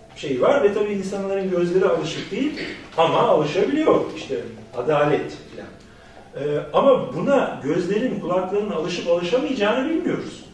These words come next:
Bir kere. Yani insan hayvanının, tırnak içinde, o da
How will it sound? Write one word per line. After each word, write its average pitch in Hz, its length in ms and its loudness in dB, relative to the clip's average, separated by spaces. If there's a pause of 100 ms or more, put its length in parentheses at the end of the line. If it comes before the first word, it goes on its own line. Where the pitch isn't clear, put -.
(720)
Bir 120 80 -18
kere. - 160 -6 (380)
Yani 156 160 -2 (120)
insan 214 240 0
hayvanının, 131 640 0 (100)
tırnak - 300 -12
içinde, - 280 -12
o 139 40 -8
da 139 100 -10